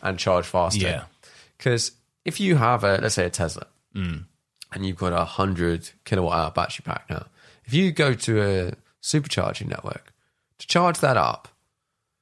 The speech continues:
Speaker 1: it's expensive. Like, it's,
Speaker 2: It
Speaker 1: it's,
Speaker 2: is.
Speaker 1: it's not
Speaker 2: Yeah, yeah,
Speaker 1: cheap.
Speaker 2: yeah.
Speaker 1: And you don't get, like, all of these cars,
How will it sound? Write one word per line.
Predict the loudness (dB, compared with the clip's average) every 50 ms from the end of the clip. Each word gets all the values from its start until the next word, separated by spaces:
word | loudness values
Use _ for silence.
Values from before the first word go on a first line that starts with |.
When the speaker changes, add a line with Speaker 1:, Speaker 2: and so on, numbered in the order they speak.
| _ _ _ _ _ _ _ _ _ _ _ _ _ _ _ _ _ _ _ _ _ _
Speaker 1:
it's | -8 -6 -6
expensive. | -4 -4 -4 -4 -2 -2 -2 -2 -2 -6 -4 -2
Like, | -2 -2 -2
it's, | -2 -6 -8 -8
Speaker 2:
It | -4 0
Speaker 1:
it's, | 2 4
Speaker 2:
is. | 4 4 6
Speaker 1:
it's | 4 4 4
not | 4 4 4 6 8
Speaker 2:
Yeah, | 8 10 10 10
yeah, | 10
Speaker 1:
cheap. | 10 8 8
Speaker 2:
yeah. | 6 4 2 -2 -6 -16 -20 -20 _ -2
Speaker 1:
And | -2 0
you | 0 0
don't | 2 4 4 4 2 0 -2
get, | -2 0 0 0 -2 -6 -8 _ _ _ -4
like, | -2 -2 0
all | 2 2 4 4 4
of | 4
these | 4 2 2 2
cars, | 2 2 2 4 2 2 0 -2 -2 -4 -8 -12